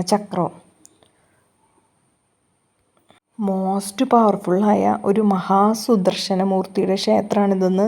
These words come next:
നമ്മൾ മനസ്സിലാക്കേണ്ടിയിരിക്കുന്നു. നമ്മളിപ്പോൾ കണ്ട ആ ആർച്ചിൽ നിന്ന് ഏകദേശം ഒരു നൂറ് മീറ്റർ ഉള്ളിലേക്ക് പോയിട്ടുണ്ടെങ്കിൽ ഈ ക്ഷേത്രത്തിൻ്റെ മുൻവശത്തെത്താം. പുതുക്കി പണിത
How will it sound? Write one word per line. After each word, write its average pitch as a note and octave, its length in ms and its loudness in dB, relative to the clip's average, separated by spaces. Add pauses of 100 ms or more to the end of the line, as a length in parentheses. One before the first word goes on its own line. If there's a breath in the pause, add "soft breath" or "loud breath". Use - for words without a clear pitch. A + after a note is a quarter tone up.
നമ്മൾ G3+ 160 0 (100)
മനസ്സിലാക്കേണ്ടിയിരിക്കുന്നു. F3+ 920 -2 (1300)
നമ്മളിപ്പോൾ B3 580 2
കണ്ട A3+ 200 2 (260)
ആ - 20 8 (220)
ആർച്ചിൽ G#3+ 340 2 (100)
നിന്ന് G3 240 2 (240)
ഏകദേശം G#3 460 6
ഒരു A#3 180 4
നൂറ് B3+ 420 2
മീറ്റർ G#3+ 320 2 (400)
ഉള്ളിലേക്ക് G#3 600 4
പോയിട്ടുണ്ടെങ്കിൽ G3 580 2 (540 loud breath)
ഈ A3+ 100 0
ക്ഷേത്രത്തിൻ്റെ G3 640 0 (560)
മുൻവശത്തെത്താം. F#3 800 2 (1000 soft breath)
പുതുക്കി A3+ 420 -4
പണിത A3+ 280 4